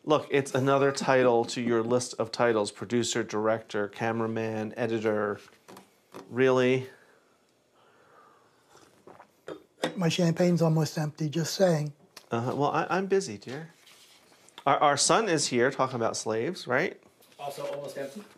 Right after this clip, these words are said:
Speaker 1: Okay, well, you're younger than anyone else here.
Speaker 2: Well, go get the bottle. You know where it is.
Speaker 1: Yeah, it, it's, like, right there. <laughs> So we have a little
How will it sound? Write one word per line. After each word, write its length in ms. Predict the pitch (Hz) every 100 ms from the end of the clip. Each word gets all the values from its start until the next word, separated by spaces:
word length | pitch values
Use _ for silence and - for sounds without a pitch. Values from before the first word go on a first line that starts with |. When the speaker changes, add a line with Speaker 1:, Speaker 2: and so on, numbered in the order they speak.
| -
Speaker 1:
Okay, 200 | 143 190
well, 240 | 156 180 - - - -
you're 160 | 180 233
younger 280 | 254 254 240
than 160 | 233
anyone 320 | 233 233 220 226
else 240 | 262 269
here. 340 | 139 123 269 - _
Speaker 2:
Well, 140 | 220 262
go 180 | 254
get 180 | 262 285
the 80 | 277
bottle. 280 | 277 285 165
You 140 | 160
know 120 | 240
where 200 | 190 165
it 80 | 147
is. 280 | 147 170 - _
Speaker 1:
Yeah, 160 | 190 131
it, 240 | - 120 -
it's, 180 | 117
like, 160 | 120 117
right 140 | 117
there. 240 | 117 98 - _ - - - - - - _ _ - -
<laughs> 80 | - - 139 - - - - - - - - - -
So 320 | 196 180 -
we 140 | 202
have 160 | 190 170
a 40 |
little 300 | 160 151 135